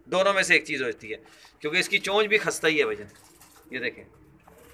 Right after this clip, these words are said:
क्या उड़ी होगी भाईजान ये मादी, क्या उड़ी होगी। Totally लाल परी है, देखें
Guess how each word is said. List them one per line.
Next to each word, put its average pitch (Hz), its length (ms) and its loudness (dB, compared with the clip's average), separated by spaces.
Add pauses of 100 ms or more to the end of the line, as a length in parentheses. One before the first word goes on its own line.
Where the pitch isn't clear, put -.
(1400)
क्या 143 200 8
उड़ी 143 240 4
होगी 127 240 2
भाईजान 117 260 -2
ये 120 100 -8
मादी, 110 300 -8
क्या 120 220 0
उड़ी 117 240 0
होगी। 107 320 -6
Totally 226 360 6
लाल 165 280 6
परी 143 200 0
है, 139 100 6
देखें 113 240 -10